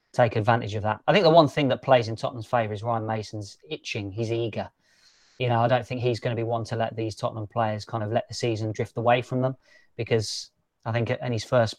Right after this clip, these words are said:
presser as Tottenham manager, he said he was ready nine times or something, something like that. He, you know, he wants to impress. He wants to do things that might be able to lead him on to a, to a job down the line. So from a Tottenham perspective, Ryan Mason won't be letting them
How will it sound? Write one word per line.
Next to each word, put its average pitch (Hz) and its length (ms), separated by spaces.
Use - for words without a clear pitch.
presser 113 380
as 104 220
Tottenham 117 380
manager, 110 360
he 104 60
said 104 180
he 107 100
was 107 160
ready 107 300
nine 110 300
times 110 440
or 120 80
something, 120 400
something 139 360
like 110 200
that. 113 220
He, 127 260
you 151 100
know, 127 140
he 147 160
wants 135 280
to 123 100
impress. 110 340
He 127 80
wants 120 240
to 120 80
do 117 120
things 107 460
that 147 160
might 131 260
be 131 80
able 120 240
to - 140
lead 117 160
him 120 100
on 117 120
to 113 160
a, 113 160
to 117 160
a 107 40
job 107 220
down 113 220
the 110 80
line. 113 320
So 110 280
from 123 120
a 113 60
Tottenham 117 340
perspective, 113 540
Ryan 113 180
Mason 110 320
won't 113 180
be 113 80
letting 113 260
them 107 260